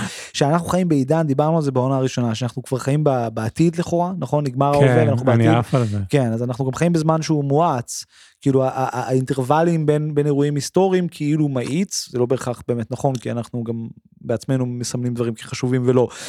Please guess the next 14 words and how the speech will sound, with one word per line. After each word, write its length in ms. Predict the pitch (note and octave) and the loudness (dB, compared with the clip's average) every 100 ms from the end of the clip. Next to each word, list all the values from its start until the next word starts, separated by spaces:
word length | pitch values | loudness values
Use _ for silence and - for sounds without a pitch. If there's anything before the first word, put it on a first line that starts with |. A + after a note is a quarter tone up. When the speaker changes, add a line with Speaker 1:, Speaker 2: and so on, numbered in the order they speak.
| - | -8
Speaker 2:
אבל 160 | C3 C3 C3+ | 0 0 2
יש 160 | D#3 | 0
תחושה 300 | - D3+ C#3+ | 2 0 0
של 140 | C#3 C#3 | -2 -2
כאילו 220 | B2+ B2 | 0 0
זמן 260 | A#2 B2+ B2 | 0 -2 -2
מואץ, 680 | A#2+ - D#3+ F3+ - - - - | -4 2 2 2 -4 -10 -12 -8
ואתה 460 | A#2 A#2+ A#2 - | -2 -2 -2 -4
עכשיו 220 | D3+ F3 E3 | -2 0 2
רואה 380 | D3 - F#3 G3+ - - _ _ | 0 0 -2 -2 -6 -20 _ _
את 100 | C3 | -2
הזמן 380 | C#3 B2+ D#3 F3 | 0 2 2 2
עצמו, 520 | D#3+ - D#3 D#3 D#3 D3 | 0 -2 0 2 2 0
מ-, 300 | D3 - | -8 -6